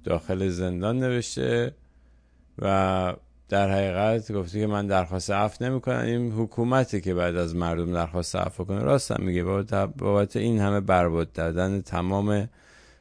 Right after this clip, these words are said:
منافع و منابع مردم ایران و هیچ توضیحی هم نمی‌دن. امیرحسین مرادی حدود پنج سال پیش به همراه دوستش علی یونسی،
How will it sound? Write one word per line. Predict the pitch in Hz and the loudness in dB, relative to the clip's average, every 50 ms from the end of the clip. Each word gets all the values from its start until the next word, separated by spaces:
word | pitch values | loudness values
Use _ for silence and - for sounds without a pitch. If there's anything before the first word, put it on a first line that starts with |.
| - _ | -12 _
منافع | 92 95 95 95 92 95 95 92 90 87 - - 107 107 107 98 92 92 | 0 2 4 4 4 2 2 0 0 -2 -2 0 2 2 2 2 0 0
و | - 87 87 | -2 -2 -2
منابع | 87 87 87 90 90 90 90 90 85 95 117 120 | -2 -2 -2 -2 -2 -2 -2 -2 2 4 4 4
مردم | 113 107 101 92 90 87 85 95 101 104 | 4 4 2 2 2 2 0 0 0 0
ایران | 104 98 90 87 85 92 98 107 110 113 113 113 123 - _ _ - - - - - _ _ _ _ _ _ - | 0 0 0 0 0 0 2 2 2 0 0 -2 -6 -10 _ _ -20 -20 -20 -20 -20 _ _ _ _ _ _ -2
و | 98 95 95 | 0 2 2
هیچ | 98 110 120 113 - - | 2 2 0 0 -2 0
توضیحی | 104 98 95 90 87 101 110 107 | 2 2 2 2 2 2 0 2
هم | 104 98 95 | 2 0 -2
نمی‌دن. | 95 101 113 120 123 120 110 117 113 113 110 104 | -2 -2 0 0 0 0 2 2 2 2 2 0
امیرحسین | 104 104 101 101 101 95 - - 113 117 120 | -2 -2 0 0 -2 -2 -2 -2 -2 -2 -2
مرادی | 120 113 104 101 98 98 95 90 95 113 117 120 120 123 123 123 | -2 -2 0 0 0 0 0 -2 -2 -2 -2 0 0 -2 -2 -2
حدود | - 95 104 101 98 95 107 107 | -4 -4 -6 -6 -4 -2 -4 -4
پنج | 107 - - 98 104 113 120 | -4 -6 -6 -6 -4 -4 -4
سال | 113 - 117 113 107 110 | -2 -2 -2 -2 0 -2
پیش | 101 107 113 113 104 - | -2 -2 -4 -6 -6 -6
به | - 95 | -6 -6
همراه | 87 85 85 87 95 101 | -6 -6 -6 -6 -6 -6
دوستش | 95 101 107 101 - - - 104 95 95 | -6 -8 -10 -10 -10 -8 -8 -8 -8 -8
علی | - - - 85 82 87 98 | -10 -10 -8 -6 -6 -4 -4
یونسی، | 98 92 90 87 85 82 82 80 78 - - - 110 113 117 120 120 123 | -4 -4 -6 -6 -6 -6 -6 -6 -8 -10 -8 -6 -4 -2 -2 -2 -4 -8